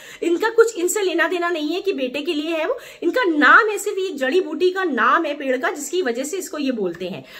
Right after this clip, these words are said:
Otherwise इसका नहीं, हाँ, जो लोग ब-, बच्चा चाहते हैं, जिन्हें pregnant नहीं हो पा रहे, either बेटी हो या बेटा, उससे कोई relation नहीं है, कोई भी कुछ, कोई भी gender हो सकता है, लेकिन हाँ,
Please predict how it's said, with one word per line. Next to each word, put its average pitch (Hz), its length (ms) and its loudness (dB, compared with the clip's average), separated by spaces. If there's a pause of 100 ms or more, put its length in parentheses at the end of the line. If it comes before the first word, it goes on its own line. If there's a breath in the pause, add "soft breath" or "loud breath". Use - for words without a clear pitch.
(160 loud breath)
Otherwise 370 320 2
इसका 403 280 -4
नहीं, 427 160 2
हाँ, - 360 2
जो 302 200 -6
लोग 381 200 2
ब-, 240 320 -2
बच्चा 254 400 4
चाहते 262 360 0
हैं, 285 100 -4
जिन्हें 311 180 -6
pregnant 294 380 -2
नहीं 339 200 2
हो 392 80 2
पा 226 160 0
रहे, 311 180 -2 (100)
either 277 200 -4
बेटी 233 380 0
हो 381 180 -2
या 349 100 0
बेटा, 226 300 -4 (260 loud breath)
उससे 277 260 -2
कोई 403 140 2
relation 359 300 -4
नहीं 370 100 -2
है, 466 60 2
कोई 359 280 0
भी 403 120 4
कुछ, 349 240 -4
कोई 302 220 -6
भी 339 100 0
gender 277 280 -4
हो 285 140 -4
सकता 262 240 -10
है, 392 60 -4
लेकिन 349 200 -4
हाँ, 294 180 0